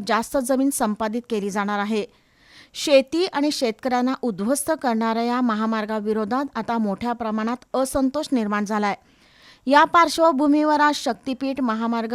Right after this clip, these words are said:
विरोधी संघर्ष समितीनं कोल्हापुरात पत्रकार परिषद घेतली. अठरा जून रोजी सकाळी अकरा वाजता दसरा चौकातून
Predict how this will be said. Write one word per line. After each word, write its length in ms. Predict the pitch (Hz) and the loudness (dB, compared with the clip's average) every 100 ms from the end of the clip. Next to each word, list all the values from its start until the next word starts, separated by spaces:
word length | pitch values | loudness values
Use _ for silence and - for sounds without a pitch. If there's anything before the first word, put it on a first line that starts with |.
| 233 | -2
विरोधी 380 | 226 226 220 269 | 0 0 0 -2
संघर्ष 460 | 247 214 220 214 | -2 -2 -2 -4
समितीनं 580 | 233 220 214 214 226 262 | -4 -2 -2 -2 -4 -4
कोल्हापुरात 640 | - 214 214 233 262 262 262 | -2 -2 0 -2 -2 -4 -4
पत्रकार 460 | 220 - 233 277 285 | -8 -6 -6 -4 -4
परिषद 380 | 269 214 226 185 | -4 -6 -8 -6
घेतली. 380 | 214 185 202 196 _ _ _ - - - | -6 -4 -4 -4 _ _ _ -20 -20 -4
अठरा 340 | 226 262 320 349 | 0 2 4 4
जून 260 | 330 339 | 4 2
रोजी 280 | 320 311 311 | 2 2 0
सकाळी 380 | - 247 254 247 | -2 -2 0 -2
अकरा 380 | - 226 233 233 | -2 -6 -4 -2
वाजता 340 | 233 - 269 | -4 -2 -2
दसरा 380 | 262 214 233 220 | 0 -2 -2 -4
चौकातून 600 | 220 208 214 208 247 | -4 -4 -4 -6 -2